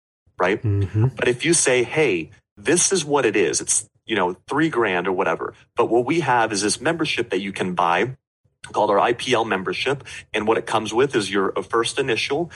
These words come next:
Speaker 1: and then one per quarter after that. And Sandra, you know what it is? It is, uh, two hundred and forty-nine dollars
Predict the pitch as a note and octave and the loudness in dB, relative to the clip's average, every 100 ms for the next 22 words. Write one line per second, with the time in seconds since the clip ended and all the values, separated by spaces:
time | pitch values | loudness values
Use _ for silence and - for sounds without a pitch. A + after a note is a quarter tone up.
0 | - G#2+ G2+ F#2+ A2+ A#2+ B2 A2+ A2+ G#2 | -10 -4 -4 -2 -2 -2 -4 -2 0 2
1 | G2+ F#2 F2+ - G2 A2+ D#3+ - - _ | 2 2 0 -4 0 2 0 -4 -20 _
2 | G#2 - B2+ C3+ C3 B2 A#2 B2 B2 A#2+ | -4 0 0 0 0 0 2 2 4 4
3 | A#2+ A#2 - - - G#2 G2+ F#2+ - F#2+ | 4 2 -2 -12 -2 2 2 2 0 0
4 | F2 - D3+ C3+ B2 A2 G#2+ G2+ A2 G#2+ | -2 -4 -4 -2 -4 -4 -8 -2 -2 0
5 | F#2+ F#2 F2+ - G#1+ - - | 0 0 0 -2 -2 -2 -2